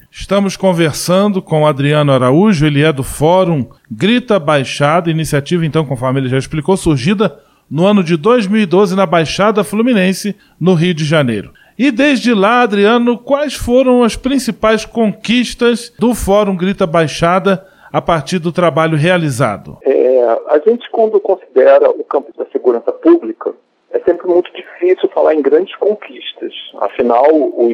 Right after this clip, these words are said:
Speaker 2: índices, os indicadores de violência no Brasil, e em particular no Rio de Janeiro, vem aumentando bastante. É, o, o índice de assassinatos, homicídios,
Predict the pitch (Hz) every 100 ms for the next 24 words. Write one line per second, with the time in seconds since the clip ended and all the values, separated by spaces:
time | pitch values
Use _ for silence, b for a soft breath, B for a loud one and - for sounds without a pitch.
0 | 113 139 143 - _ - - - 113 123
1 | - - 127 135 127 127 123 113 117 113
2 | - - - _ b b _ 117 131 120
3 | 113 98 110 127 117 - - _ 110 110
4 | 120 127 - - 98 92 98 107 98 104
5 | 95 135 165 127 104 - _ _ _ _
6 | - 123 131 170 185 160 160 160 180 -
7 | 104 85 - - _ _ _ _ 95 92
8 | 98 - - 92 - - - - 110 131
9 | 170 _ 127 117 - 123 - 104 107 127
10 | 123 107 104 107 - _ 110 131 131 117
11 | 113 - - -